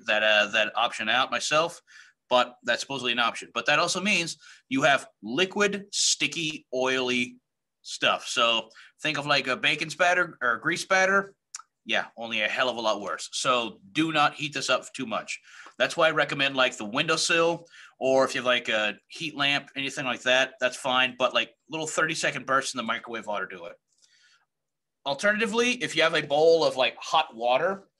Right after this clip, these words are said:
you could throw this into a bowl of just hot water, and that will help. Remember, with, when you're cutting this stuff apart,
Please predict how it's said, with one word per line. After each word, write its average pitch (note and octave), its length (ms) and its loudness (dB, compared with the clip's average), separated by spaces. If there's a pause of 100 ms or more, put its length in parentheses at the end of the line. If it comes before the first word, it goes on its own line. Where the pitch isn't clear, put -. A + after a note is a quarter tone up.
(360)
you C#3+ 180 -2
could D3 220 -2
throw D3+ 320 0
this D3+ 240 -2
into C3 240 -4
a A#2+ 40 -2
bowl C3 380 -2
of G#2+ 140 -8
just A2 140 -8
hot B2+ 240 -4
water, C3 460 -2 (360)
and A2 260 -4
that A2+ 200 -2
will C#3 180 -4
help. E3 320 2 (1600)
Remember, D#3+ 340 -4
with, E3 220 -4
when D3+ 140 -2
you're C3+ 80 0
cutting E3+ 300 0
this D#3+ 120 -4
stuff D3+ 240 -2
apart, D#3+ 300 0